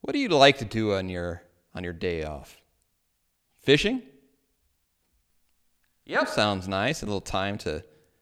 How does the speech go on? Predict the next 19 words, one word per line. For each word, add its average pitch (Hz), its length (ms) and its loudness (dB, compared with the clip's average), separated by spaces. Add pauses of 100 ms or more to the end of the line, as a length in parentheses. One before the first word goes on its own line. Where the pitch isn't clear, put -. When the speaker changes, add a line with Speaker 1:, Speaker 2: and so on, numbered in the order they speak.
(420)
Speaker 1:
enjoy 101 420 0
the 92 80 -6
fresh 101 340 -2
out 104 220 0
there, 107 280 0
a 101 40 -2
little 90 200 -4
nature, 104 420 -4
Jake. 107 500 -4 (240)
You - 80 -8
like 95 240 -6
nature? 110 400 -6 (1200)
Speaker 2:
Yep. 214 320 -2
Speaker 1:
Awesome. - 340 -8 (1600)
I - 160 2
asked 302 160 4
a 143 60 4
vicar 117 360 4
once, 104 420 -2